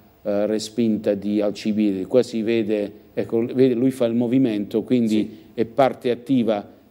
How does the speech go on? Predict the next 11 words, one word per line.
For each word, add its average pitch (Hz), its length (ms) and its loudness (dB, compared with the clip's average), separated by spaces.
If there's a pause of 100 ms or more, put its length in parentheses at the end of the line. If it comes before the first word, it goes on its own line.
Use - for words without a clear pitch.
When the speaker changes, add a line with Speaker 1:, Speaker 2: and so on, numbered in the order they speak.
Speaker 1:
dell'azione, 117 1000 0 (240)
non 107 180 0
è, 117 260 0
mm, 107 300 -2
fermo, 113 400 0
e 113 60 -4
quindi 113 480 0 (260)
partecipa 123 680 -2
attivamente 117 520 -2
all'azione, 107 560 -2 (380)
ehm, 104 720 -2